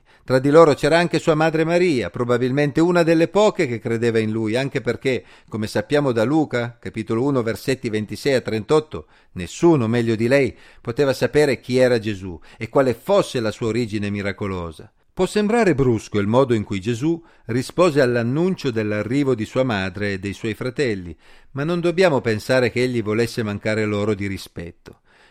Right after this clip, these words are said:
Piuttosto egli volle sottolineare che i legami carnali, per quanto importanti, avevano meno valore dei legami spirituali che egli stava creando con coloro che ascoltavano volentieri i suoi discorsi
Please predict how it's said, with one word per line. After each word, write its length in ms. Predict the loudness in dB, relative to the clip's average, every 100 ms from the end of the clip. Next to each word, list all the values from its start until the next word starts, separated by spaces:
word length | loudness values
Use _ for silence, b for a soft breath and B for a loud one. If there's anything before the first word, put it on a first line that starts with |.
| b
Piuttosto 460 | -10 2 2 4
egli 240 | 2 4 4
volle 240 | 4 4
sottolineare 1000 | 0 -4 -2 -2 -2 -4 -4 -6 -8 -12 b b b
che 100 | -4
i 40 |
legami 360 | -2 2 2 2
carnali, 560 | 0 -2 0 -2 -2 -4
per 160 | -6
quanto 300 | -2 -2 0
importanti, 920 | -2 0 -4 0 0 0 -4 -8 -12 -12 b b b b
avevano 520 | -18 -8 -6 -4 -2 -2
meno 300 | -4 -4 -4
valore 540 | -2 2 2 2 0
dei 200 | -2 -2
legami 400 | -2 -2 -2 -2
spirituali 760 | -6 -6 -6 -4 -4 -4 -4 -6
che 140 | -4
egli 160 | -4 -4
stava 280 | -2 -2 -2
creando 680 | -2 -2 -2 -2 -4 -4 -8 b b
con 260 | _ 0 2
coloro 380 | 2 4 4 4
che 100 | -2
ascoltavano 640 | -4 -4 0 2 2 0
volentieri 680 | -2 -2 -2 -4 -2 -2 0
i 60 | -4
suoi 160 | -6
discorsi 760 | -6 -8 -4 -4 -4 -10 -14